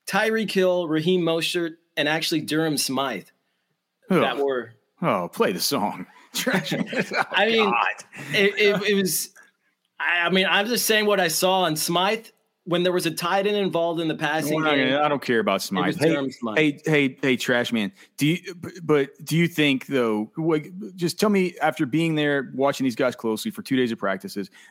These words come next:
Speaker 2: what do you think about this general theory that i-, is being bandied about?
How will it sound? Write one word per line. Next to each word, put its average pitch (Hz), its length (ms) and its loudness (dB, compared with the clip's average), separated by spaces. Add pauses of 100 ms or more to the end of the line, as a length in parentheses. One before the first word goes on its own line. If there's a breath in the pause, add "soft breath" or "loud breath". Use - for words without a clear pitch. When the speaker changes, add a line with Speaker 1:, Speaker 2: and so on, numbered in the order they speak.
Speaker 2:
what 147 200 2
do 175 60 0
you 170 60 0
think 151 200 0
about 127 240 0
this 131 180 0
general 117 360 0
theory 107 600 0 (380 soft breath)
that 113 580 -2 (640)
i-, 151 40 -6
is 147 280 -2
being 135 240 0
bandied 123 340 0
about? 120 380 0